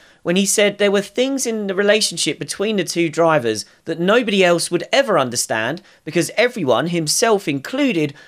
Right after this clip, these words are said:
were spectators to it. He said the dynamics of what happened between them was actually very difficult to follow,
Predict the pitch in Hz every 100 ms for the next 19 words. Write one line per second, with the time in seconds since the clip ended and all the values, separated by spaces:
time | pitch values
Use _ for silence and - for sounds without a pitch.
0 | _ 147 - 185 - - - 196 196 170
1 | 135 - - 143 98 - _ - - -
2 | 226 233 226 208 175 202 220 214 226 285
3 | 269 - 220 202 - 226 226 214 180 180
4 | 214 214 180 135 147 160 - 175 165 127
5 | 208 202 147 143 143 143 - 127 - 226
6 | 143